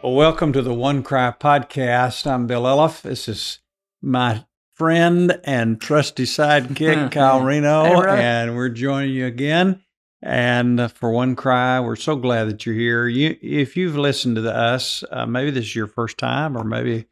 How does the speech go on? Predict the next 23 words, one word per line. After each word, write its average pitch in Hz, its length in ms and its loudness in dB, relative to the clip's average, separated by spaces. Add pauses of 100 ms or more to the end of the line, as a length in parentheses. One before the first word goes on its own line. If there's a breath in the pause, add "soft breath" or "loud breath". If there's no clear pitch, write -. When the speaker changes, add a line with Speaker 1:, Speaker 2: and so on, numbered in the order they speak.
(420)
Speaker 1:
you're 117 100 -4
a 120 60 -2
longtime 120 480 -2
listener, 135 360 -6
but 120 200 -6
this 123 180 -8
whole, 165 420 -2 (400)
uh, 120 200 -4
podcast, 127 880 0
uh, 113 840 -4 (160)
is 123 360 -6
devoted 127 540 -2
to 113 320 -2 (520)
helping 151 420 2
you 156 460 4
walk 139 460 2
with 143 160 -6
God 117 400 0
in 113 240 -6
personal 151 440 -4
revival 104 760 -4
and 117 260 -6
then 127 640 -2